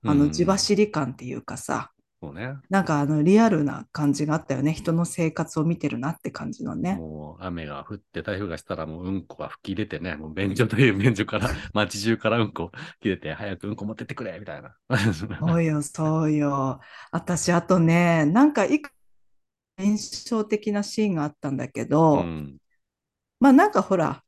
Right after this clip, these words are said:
Speaker 1: 特にさ、大きなオチとかってあるわけで。
Speaker 2: そうね。
Speaker 1: え？
Speaker 2: うん。
Speaker 1: そう、でもなんかあのー、人々の生活見てる中で、あの、大橋レンジさん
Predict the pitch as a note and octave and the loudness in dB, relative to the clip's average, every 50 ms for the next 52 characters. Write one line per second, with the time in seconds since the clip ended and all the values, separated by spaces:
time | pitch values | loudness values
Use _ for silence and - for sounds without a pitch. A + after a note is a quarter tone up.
0 | _ - - F4+ - F#4 D#4 G#3+ D#3 C#3+ - - C#3+ C#3 - - _ _ _ _ | _ -8 -8 -4 0 0 2 2 2 0 -2 -2 -4 -4 -6 -8 _ _ _ _
1 | G3+ C4+ F4 F4+ - C#4+ A3+ E3 C#3 C#3 D#3 D3+ - - - A#3+ G#3+ - D3 - | 2 2 2 2 2 2 2 2 2 0 -2 -2 -4 -4 -4 -4 -4 -4 -6 -8
2 | - - C#3 E3+ G3 F3+ D3 - - - C#3 C#3 - _ _ _ _ _ _ _ | -6 -4 -2 0 0 0 -2 -2 -2 -4 -4 -4 -6 _ _ _ _ _ _ _
3 | _ _ - - C#3+ D#2+ E2 G#2+ B2 C3 B3 - - _ _ _ _ _ _ _ | _ _ -4 -2 -2 -2 -2 -6 -4 -4 -4 -4 -4 _ _ _ _ _ _ _
4 | _ - - F#2+ E2+ D#2 D2 D2 D2+ - _ _ _ - - - G3+ F#3 E3+ B3 | _ -16 -14 -12 -12 -12 -14 -18 -20 -20 _ _ _ -4 0 2 4 4 4 4
5 | D#4+ E4+ C#4 A3 A#3 C#4 D#4+ E4 - F#3+ E3+ D#3+ D#3+ D3+ D#3 D#3 D#3 D#3 D#3 D#3 | 4 4 4 4 4 4 2 2 0 -2 -2 -2 -2 0 0 2 2 2 2 2
6 | D#3 D#3 D3 C#3+ D#3 - - - G#4 G#4+ F#4 C#4+ - - F#3 D#3+ D#3+ D#3+ - - | 4 2 2 2 0 -4 -2 0 2 2 2 2 2 2 2 4 2 0 0 0
7 | E3+ D#3 - - D#3+ - - - D#3+ D#3 D#3 D3+ D#3+ E3 - - D#3+ C#3+ C#3 C3+ | -2 -2 -2 -4 -6 -6 -4 -2 -2 0 0 -2 -2 -6 -4 -2 -2 -2 0 0
8 | C3+ C3+ C3+ - C#3 C3+ C#3 C#3+ D3+ D#3 D3+ D3+ C#3+ C3+ _ _ _ _ _ _ | -2 -4 -4 -4 -4 -2 0 2 2 2 2 2 0 -2 _ _ _ _ _ _
9 | _ _ _ _ _ _ _ _ _ _ G4+ F#4+ F#4 - F#4+ F4+ F#4+ F#4+ F#4 F4 | _ _ _ _ _ _ _ _ _ _ -2 -2 0 2 0 0 0 0 0 0
10 | D4 F3 - - E3+ C#3 C3+ C#3 C3+ C3 B2+ C3 - | 0 0 0 0 0 0 0 0 -2 -2 -4 -6 -8